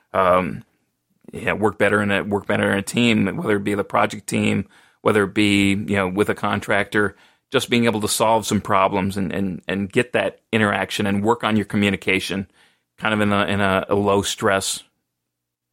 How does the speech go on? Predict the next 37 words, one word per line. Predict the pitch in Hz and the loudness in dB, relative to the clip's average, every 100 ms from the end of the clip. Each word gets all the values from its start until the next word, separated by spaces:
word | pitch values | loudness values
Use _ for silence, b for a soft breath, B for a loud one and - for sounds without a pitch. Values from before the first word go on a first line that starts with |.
| - | -2
environment. | 104 98 98 113 98 - - _ _ _ _ _ _ - | 0 2 2 2 0 -4 -12 _ _ _ _ _ _ -14
You | 87 | -12
know, | - | -8
I'll | 104 101 | -8 -4
use | 98 95 | -4 -4
the | - - | -4 -6
air | - | -4
quotes | - 85 - | -2 -4 -2
there, | 92 | -4
low | 85 80 82 | 0 0 0
stress. | - 87 - - | -2 -4 -4 -4
Not | - - | -4 -2
that, | 101 - | -4 -4
you | - _ | -8 _
know, | - 92 | -10 -8
the | - | -8
college | - 98 95 104 | 0 2 2 -2
isn't | 98 - _ b - | -8 -10 _ b -14
stressful, | - 110 95 - 90 | -2 -2 -2 -4 -6
but, | - 95 - _ _ _ - | -4 -8 -8 _ _ _ -6
you | 104 | -2
know, | 95 | 0
when | 101 | 2
money's | 113 120 104 | 2 2 0
on | 113 107 | 0 0
the | |
line, | 104 104 101 98 95 _ _ - | 2 2 2 0 -4 _ _ -10
you | 107 | -4
know, | 101 | -2
a | |
lot | 104 104 | 0 2
of | |
money's | 104 101 95 | 2 0 2
on | 104 | 0
the | 101 | 0
line, | 98 95 101 | 0 0 0
then | 104 101 | 0 -2